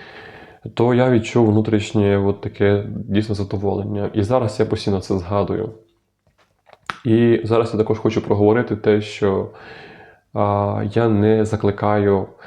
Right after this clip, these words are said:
а, пра-, неправильно себе налаштовувати. Тобто,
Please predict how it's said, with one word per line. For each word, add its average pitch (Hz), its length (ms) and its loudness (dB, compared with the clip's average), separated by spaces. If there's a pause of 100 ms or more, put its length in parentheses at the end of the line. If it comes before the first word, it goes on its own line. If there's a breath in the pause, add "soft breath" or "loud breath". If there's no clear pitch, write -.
(240 loud breath)
а, 92 760 -6 (680)
пра-, 107 460 -2
неправильно 104 680 0
себе 101 460 0
налаштовувати. 98 880 -2
Тобто, 92 640 -4